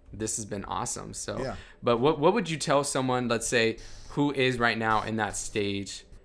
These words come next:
Speaker 1: of, like, waiting and maybe boredom?
Speaker 2: Yeah.
Speaker 1: Like, what would you say to them? And, and especially one who's like, "Oh man, I keep falling into sin. I don't know if this is worth it anymore. Like, I feel like a hypocrite."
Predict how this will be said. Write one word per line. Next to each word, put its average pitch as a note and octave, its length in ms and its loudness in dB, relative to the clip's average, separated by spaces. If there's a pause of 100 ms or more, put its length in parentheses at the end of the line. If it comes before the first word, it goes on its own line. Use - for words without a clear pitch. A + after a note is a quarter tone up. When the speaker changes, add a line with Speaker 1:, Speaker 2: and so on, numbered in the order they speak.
(240)
Speaker 1:
of, A2 80 -2
like, G#2 320 -2
waiting A#2 640 0 (460)
and A2 80 -4
maybe G#2+ 180 -2
boredom? A2+ 960 0 (260)
Speaker 2:
Yeah. G#2 200 -6
Speaker 1:
Like, G#2 380 0 (100)
what B2 120 -4
would D#3+ 140 -4
you E3+ 60 -4
say A2 260 0
to B2+ 80 0
them? G#2 180 -2
And, G2+ 220 -6
and A#2 200 -6
especially C3 420 0
one A#2 180 0
who's A#2+ 160 -4
like, G2+ 180 -2
"Oh A#2 100 -2
man, A2+ 180 -2
I G#2 40 -2
keep A#2+ 160 -8
falling A2+ 340 0
into A2+ 140 -4
sin. G#2+ 460 -4
I G#2+ 100 0
don't A2+ 80 -2
know A2+ 100 -2
if G#2+ 80 -8
this G#2+ 180 -8
is G2 100 -10
worth G#2 300 -2
it A#2+ 40 0
anymore. A2+ 440 -2
Like, G#2 160 -4
I - 40 -14
feel A2+ 140 -8
like A2 100 -4
a F#2+ 60 -8
hypocrite." G#2 720 -4